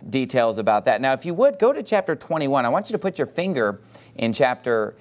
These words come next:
seventeen and flip over to chapter twenty-one, because it's interesting, when you look at the first three verses of chapter seventeen and compare them to chapter twenty-one, verses nine and ten, you'll see that they're worded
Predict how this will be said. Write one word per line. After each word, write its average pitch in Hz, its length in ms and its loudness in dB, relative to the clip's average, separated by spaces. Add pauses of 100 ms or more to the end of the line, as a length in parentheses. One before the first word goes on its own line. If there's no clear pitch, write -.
(120)
seventeen 147 560 -2
and 113 100 -4
flip 151 180 -2
over 151 200 2
to 123 80 -2
chapter 123 320 -2
twenty-one, 120 500 -2 (320)
because 156 240 0
it's 151 100 -12
interesting, 226 520 0
when 156 100 -2
you 151 120 2
look 269 200 2
at 202 80 -4
the 175 80 -2
first 214 460 0
three 190 300 -4
verses 143 500 -2
of 101 100 -6
chapter 117 320 0
seventeen 107 720 -4 (1300)
and 143 200 0
compare 196 500 2
them 135 300 0
to 135 140 -4
chapter 139 680 0
twenty-one, 170 600 0
verses 131 340 -2
nine 131 280 -2
and 117 100 -6
ten, 208 200 0
you'll 143 80 0
see 214 220 -4
that 160 180 -2
they're 135 160 2
worded 131 600 0